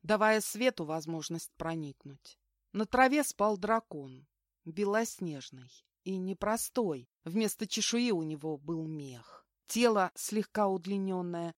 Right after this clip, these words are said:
крылья, покрытые перьями. У меня на лбу выступила испарина,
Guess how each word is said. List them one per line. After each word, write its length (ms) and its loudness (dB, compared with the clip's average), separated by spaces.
крылья, 600 -2
покрытые 580 -2
перьями. 720 -8
У 60 0
меня 260 2
на 180 0
лбу 280 -2
выступила 760 -4
испарина, 840 -6